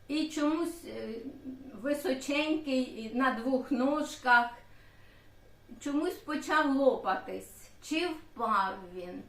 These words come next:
чи я вже й не пам'ятаю. І потім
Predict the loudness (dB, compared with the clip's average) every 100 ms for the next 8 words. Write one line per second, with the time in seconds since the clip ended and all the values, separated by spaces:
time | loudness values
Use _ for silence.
0 | -6 -4 0 2 4 4 2 2 2 2
1 | 4 6 6 2 -2 -4 -4 -6 -8 -12
2 | -18 -14 -6 -4 -4 -4 -2 -4